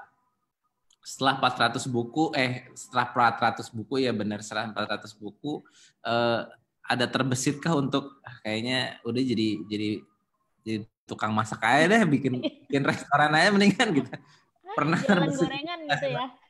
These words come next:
Speaker 1: Iya, jualan gorengan, apalagi takjil sekarang lagi laku
Speaker 2: <laughs>
Speaker 1: gitu kan ya.
Speaker 2: Benar, benar, benar. Kalau apa,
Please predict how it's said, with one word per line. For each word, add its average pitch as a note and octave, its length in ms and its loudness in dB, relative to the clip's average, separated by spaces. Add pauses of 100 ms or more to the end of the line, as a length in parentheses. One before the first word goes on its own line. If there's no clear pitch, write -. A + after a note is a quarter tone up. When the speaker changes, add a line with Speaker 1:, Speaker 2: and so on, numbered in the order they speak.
(460)
Speaker 1:
Iya, E3+ 240 6 (140)
jualan D#3+ 340 6
gorengan, E3 460 6
apalagi D3+ 420 4
takjil D3+ 400 4
sekarang D3 240 -2
lagi D3 160 0
laku C#3+ 520 2
Speaker 2:
<laughs> D3+ 40 -8
Speaker 1:
gitu C#3 240 -6
kan D#3 160 -12
ya. - 40 -12 (520)
Speaker 2:
Benar, A3 240 -20
benar, G3 180 -20
benar. F#3+ 140 -20 (480)
Kalau A#3+ 400 -6 (180)
apa, F#3+ 200 -14